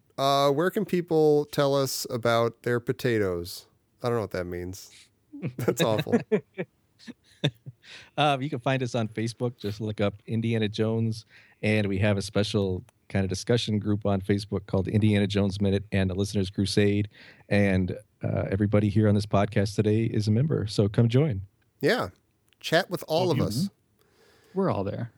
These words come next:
Speaker 1: Yeah. We've seen you. Um,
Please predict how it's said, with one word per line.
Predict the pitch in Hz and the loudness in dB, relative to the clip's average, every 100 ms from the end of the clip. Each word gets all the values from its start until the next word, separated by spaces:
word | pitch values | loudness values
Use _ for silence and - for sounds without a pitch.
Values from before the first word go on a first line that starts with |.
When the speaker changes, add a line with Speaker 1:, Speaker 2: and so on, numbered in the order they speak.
| - | -6
Speaker 1:
Yeah. | 330 - 78 _ _ _ _ _ _ _ _ _ | -2 -2 -6 _ _ _ _ _ _ _ _ _
We've | - 104 | -8 -6
seen | - 107 | -2 0
you. | 110 117 _ _ _ _ - - - - | 0 -2 _ _ _ _ -20 -20 -20 -2
Um, | 143 170 170 175 180 180 185 | 4 6 4 0 -4 -4 -4